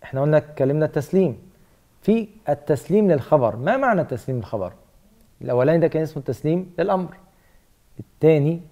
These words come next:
اسمه تسليمك للخبر. يعني ايه تسليمي للخبر؟ تسليمي للخبر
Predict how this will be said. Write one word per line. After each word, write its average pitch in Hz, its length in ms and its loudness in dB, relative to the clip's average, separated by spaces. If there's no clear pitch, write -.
اسمه 147 280 -4
تسليمك 151 680 -2
للخبر. 107 400 -6
يعني 143 200 2
ايه 190 100 4
تسليمي 147 380 -2
للخبر؟ 123 420 0
تسليمي 165 500 -4
للخبر 175 480 0